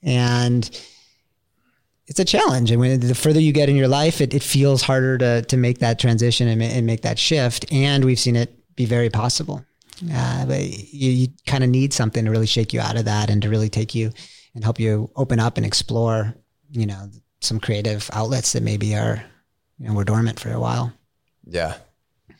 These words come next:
Speaker 2: I had this reflection the other day after getting back from our journey, and basically it all made sense.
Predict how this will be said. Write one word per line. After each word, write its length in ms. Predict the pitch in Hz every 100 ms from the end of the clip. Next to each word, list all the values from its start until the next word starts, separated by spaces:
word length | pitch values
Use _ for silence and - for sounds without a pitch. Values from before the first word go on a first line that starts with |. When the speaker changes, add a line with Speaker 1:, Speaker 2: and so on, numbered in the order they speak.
| _ _ _ _ _ _ _ _ _ - _
Speaker 2:
I 100 | 104
had 200 | 113 123
this 220 | 131 147 113
reflection 600 | 98 110 98 - - 95
the 100 | 92
other 200 | 92 90
day 440 | 92 90 87 87 -
after 300 | 95 - 92
getting 300 | 95 95 87
back 240 | 90 90
from 200 | - 90
our 100 | 87
journey, 480 | 82 95 90 87 87 _ _ _ _ _ _ _ _ -
and 160 | 104 95
basically 720 | 110 104 120 117 107 95 - - _ _ _ _ _ _ _ _ _ _ _ _ _ _ _ _ _ -
it 140 | 107
all 160 | 110 113
made 260 | 117 104 -
sense. 600 | - 98 85 - -